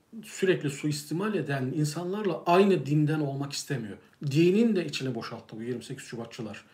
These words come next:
Buna bir örnek geçen bir tanıdığım anlatıyor. İyi bir okulda, iyi bir üniversitede okuyor çocuğu, iyi bir bölümde. Yirmi dört tane öğrencinin olduğu yerde oğlum anlatıyor diyor. Yirmi iki çocuk,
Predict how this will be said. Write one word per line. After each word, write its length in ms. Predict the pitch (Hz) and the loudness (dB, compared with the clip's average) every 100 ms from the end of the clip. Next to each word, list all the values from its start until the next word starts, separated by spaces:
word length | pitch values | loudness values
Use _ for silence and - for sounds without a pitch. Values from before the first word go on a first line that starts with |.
| - - - _ 170 | -20 -20 -20 _ 2
Buna 220 | 214 202 | 2 4
bir 60 | |
örnek 320 | 190 170 196 - | 4 4 2 -2
geçen 380 | 143 151 127 | -4 -4 -2
bir 120 | 147 151 | -2 -2
tanıdığım 440 | 156 143 131 113 | -2 0 -2 -4
anlatıyor. 500 | 117 131 131 175 190 - - - _ _ 151 | -6 -6 -4 -4 -4 -6 -20 -20 _ _ -2
İyi 180 | 185 | 0
bir 80 | 147 | 0
okulda, 640 | - - 131 107 117 135 - | -2 -6 -6 -4 -6 -6 -6
iyi 180 | 139 123 | -8 -6
bir 60 | |
üniversitede 480 | 117 117 113 - 117 | -6 -8 -8 -8 -8
okuyor 320 | 117 - 110 | -8 -10 -14
çocuğu, 460 | - 110 117 131 170 - | -12 -12 -6 -6 -6 -8
iyi 180 | 127 120 | -6 -4
bir 180 | 104 107 | -6 -4
bölümde. 440 | 113 110 123 180 - - _ _ | -4 -4 -4 -6 -10 -20 _ _
Yirmi 400 | 120 139 170 175 | -4 -2 0 0
dört 260 | 175 214 214 | 0 0 -4
tane 480 | 151 120 120 175 214 - - | -6 -6 -4 -4 -6 -12 -10
öğrencinin 580 | 135 143 135 131 127 | -6 -4 -6 -6 -6
olduğu 520 | 120 127 127 127 120 113 | -4 -2 -2 -2 -4 -2
yerde 320 | 143 117 - | -4 -4 -2
oğlum 380 | 135 131 147 143 | 2 2 2 0
anlatıyor 480 | 117 113 - 110 | -4 -10 -12 -10
diyor. 220 | 107 147 190 - - _ _ 127 | -4 -4 -4 -10 -20 _ _ -4
Yirmi 400 | 139 147 156 160 | 0 2 2 0
iki 260 | - 220 | -2 -6
çocuk, 400 | - 135 151 - | -4 -4 -4 -8